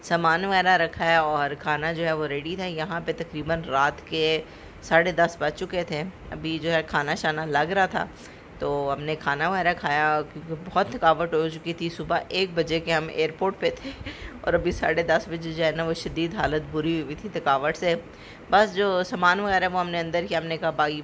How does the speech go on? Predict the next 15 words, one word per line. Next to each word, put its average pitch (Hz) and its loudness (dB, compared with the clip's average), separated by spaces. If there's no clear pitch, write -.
बाकी 160 0
जो 170 -2
है 160 -2
ना 165 0
unboxing 156 -4
वो 156 -2
हम 151 -2
सुबह 156 2
करेंगे 160 -2
क्योंकि 156 -6
शदीद 156 -4
थकावट 160 0
हुई 156 -6
हुई 151 -6
है। 147 -2